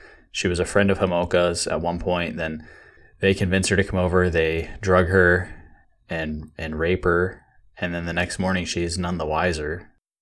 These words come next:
which I think is probably their intended plan in the majority of these cases, but then things just escalate from there. I don't know that they were intending to murder people, to be honest with you.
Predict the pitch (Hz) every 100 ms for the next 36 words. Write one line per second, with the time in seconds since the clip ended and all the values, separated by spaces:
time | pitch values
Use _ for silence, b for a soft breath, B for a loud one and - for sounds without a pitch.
0 | - 98 - - - 151 190 107 90 -
1 | - - 98 101 92 87 82 82 80 80
2 | 78 101 92 80 - - 87 82 82 80
3 | 78 80 85 82 80 80 78 82 80 90
4 | 110 110 87 80 78 73 - 95 104 -
5 | 73 71 - 85 90 80 92 90 85 -
6 | - 80 - 73 71 71 - 65 73 76
7 | 73 - _ _ _ - - 233 233 120
8 | 123 131 101 76 - _ _ _ - 104
9 | 101 98 87 85 - 92 - 107 117 82
10 | 76 90 - - - - 58 - 78 80
11 | - - 71 67 - 82